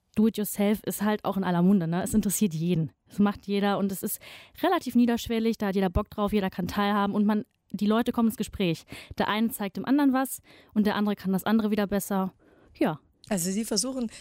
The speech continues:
Speaker 2: Menschen zusammenzubringen, indem Sie aus alten Sachen schöne neue machen und dadurch so dieses, ja, Zusammenarbeiten, gemeinsam Ideen entwickeln zu fördern.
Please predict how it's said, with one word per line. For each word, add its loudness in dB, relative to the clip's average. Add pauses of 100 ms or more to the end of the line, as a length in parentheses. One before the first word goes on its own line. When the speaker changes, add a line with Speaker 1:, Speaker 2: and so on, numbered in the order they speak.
(140)
Speaker 2:
Menschen -4
zusammenzubringen, -4 (320)
indem -2
Sie -2
aus -4 (140)
alten -2
Sachen -6
schöne 0
neue -2
machen -4 (280)
und -2
dadurch -2
so -8
dieses, -4
ja, -4 (300)
Zusammenarbeiten, -2
gemeinsam -2
Ideen -2
entwickeln -4
zu -6
fördern. -6